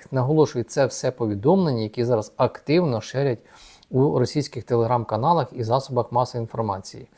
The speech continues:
Мета — показати слабкість Кремля, що Кремлем можна витирати ноги і так далі,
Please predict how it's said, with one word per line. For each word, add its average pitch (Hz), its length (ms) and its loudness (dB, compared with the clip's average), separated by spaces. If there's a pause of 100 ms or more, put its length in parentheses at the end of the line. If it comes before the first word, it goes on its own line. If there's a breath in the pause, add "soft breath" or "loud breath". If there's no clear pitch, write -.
(400 soft breath)
Мета — 254 460 6 (960)
показати 165 520 6
слабкість - 440 2
Кремля, 202 560 2
що - 260 0
Кремлем 165 680 2
можна 143 380 4
витирати 127 520 2
ноги 175 460 4 (100)
і 226 100 2
так 131 240 -4
далі, 101 300 -8